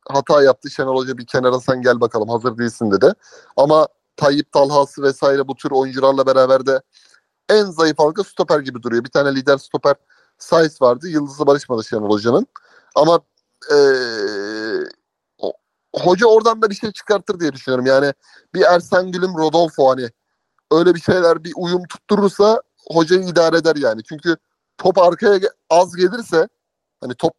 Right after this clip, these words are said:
Beşiktaş'ın mülkiyetinde kalırsa zaten bir şekilde orayı idare ederler. Kurtarır yani.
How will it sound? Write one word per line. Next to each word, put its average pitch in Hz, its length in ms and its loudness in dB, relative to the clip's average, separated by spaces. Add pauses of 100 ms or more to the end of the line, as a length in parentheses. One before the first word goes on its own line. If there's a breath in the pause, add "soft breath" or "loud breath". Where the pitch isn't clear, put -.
(100)
Beşiktaş'ın 151 520 -6
mülkiyetinde 151 560 0
kalırsa 190 360 2
zaten 170 360 0 (340 soft breath)
bir 170 80 -10
şekilde 175 340 -2
orayı 180 220 6
idare 160 280 2
ederler. 139 340 -4 (420)
Kurtarır 135 420 -2
yani. - 260 -8